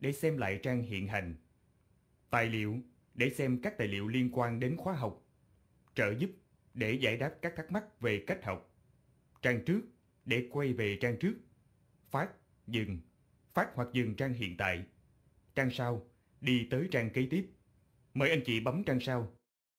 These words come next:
Protein là gì? Protein, hay còn gọi là chất đạm, là một dưỡng chất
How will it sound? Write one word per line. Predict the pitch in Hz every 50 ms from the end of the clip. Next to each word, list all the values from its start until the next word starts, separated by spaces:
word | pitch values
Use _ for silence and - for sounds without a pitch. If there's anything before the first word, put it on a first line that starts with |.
| _ _ _ _ _ _ _ _ _ _ _ -
Protein | 117 147 143 135 175 175 156 156 160
là | 143 127 123
gì? | 120 123 123 131 127 - - - - _ _ _ _ _ _ _ _ _ - 107
Protein, | 127 131 123 127 - - 147 139 139 135 - - - _ _ _
hay | - 139
còn | - 120 104 95
gọi | 92 95 95 98
là | 104 104 98 95
chất | 92 - - 165 - -
đạm, | 104 95 87 90 92 - - _ _ _ _ _ _ _ _ _
là | 117 127
một | 127 123 120 120 -
dưỡng | 123 120 135 147
chất | - 247